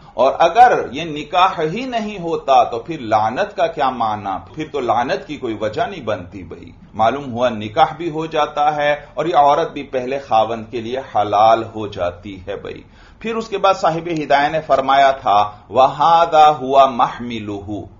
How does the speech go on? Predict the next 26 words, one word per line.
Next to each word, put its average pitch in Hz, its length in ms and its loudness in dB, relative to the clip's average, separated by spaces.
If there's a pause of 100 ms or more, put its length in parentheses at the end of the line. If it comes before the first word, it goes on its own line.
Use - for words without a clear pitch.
(580)
और 131 160 4
यही 165 340 -4
इस 160 380 -6
हदीस 143 380 -2
का 165 180 2
महमिल 170 640 -2
है। 117 440 0 (140)
इससे 196 320 -4
क्या 196 300 2
मुराद 139 420 4
है, 143 140 -4
मैंने 135 220 -6
बतलाया, 113 800 2
बाज 143 260 8
फुकाहा 131 560 2
फरमाते 110 600 0
हैं 113 580 -10
कि 139 60 -8
ये 131 360 -4
जो 156 160 -4
तहलील 196 800 -4
की 185 180 -8
शर्त 165 340 -2
पर 156 160 -2
निकाह 131 340 -2
किया, 113 600 -2